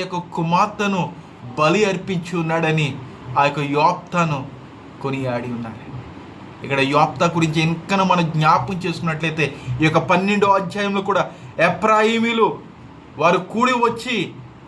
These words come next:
అతనితోటి యుద్ధం చేసినప్పుడు, ఏమండి, ఇక్కడ ఆరవ వచనంలో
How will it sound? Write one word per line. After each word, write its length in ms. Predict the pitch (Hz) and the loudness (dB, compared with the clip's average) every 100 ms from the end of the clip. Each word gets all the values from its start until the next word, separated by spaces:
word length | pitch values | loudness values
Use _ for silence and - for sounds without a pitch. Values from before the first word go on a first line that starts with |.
| - - - - - - - - - - - 131 151 | -20 -20 -18 -18 -18 -20 -20 -16 -16 -14 -8 -2 2
అతనితోటి 460 | 190 190 190 185 170 | 4 4 4 4 4
యుద్ధం 260 | 170 165 190 180 | 4 4 2 4
చేసినప్పుడు, 540 | 180 170 170 165 175 143 - - - - - - | 2 2 0 2 4 4 2 -10 -16 -16 -8 2
ఏమండి, 320 | 160 185 190 - - 165 | 4 4 0 -4 -8 0
ఇక్కడ 160 | 180 165 156 - 160 | 4 6 4 4 4
ఆరవ 260 | 190 190 185 180 180 | 6 4 4 2 -2
వచనంలో 420 | 175 180 180 | -4 -4 0